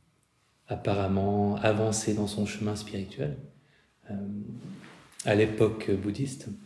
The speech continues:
qui était, disent les textes, dès que le screensaver me permettra de les lire,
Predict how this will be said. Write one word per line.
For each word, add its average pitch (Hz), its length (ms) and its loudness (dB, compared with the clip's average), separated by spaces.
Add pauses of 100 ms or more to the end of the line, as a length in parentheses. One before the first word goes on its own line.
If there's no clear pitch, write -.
(1120)
qui - 180 2
était, 123 720 6 (1400)
disent 110 440 0
les 107 180 2
textes, 110 480 -2 (1200)
dès 113 140 2
que 113 160 -2
le 104 60 2
screensaver 104 640 2
me 101 100 2
permettra 101 400 2
de 104 60 0
les 113 100 4
lire, 127 160 6